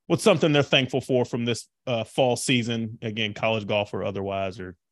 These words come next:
or somewhere around there. I, I'll start out and just, and just say, uh, honestly, I'm just thankful for,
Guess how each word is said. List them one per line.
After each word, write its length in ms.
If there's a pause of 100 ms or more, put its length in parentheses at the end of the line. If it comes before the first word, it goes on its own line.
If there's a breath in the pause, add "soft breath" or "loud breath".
(140)
or 80
somewhere 320
around 220
there. 220 (480)
I, 220
I'll 120
start 240
out 100
and 100
just, 260
and 120
just 220
say, 520
uh, 140
honestly, 320
I'm 100
just 120
thankful 260
for, 540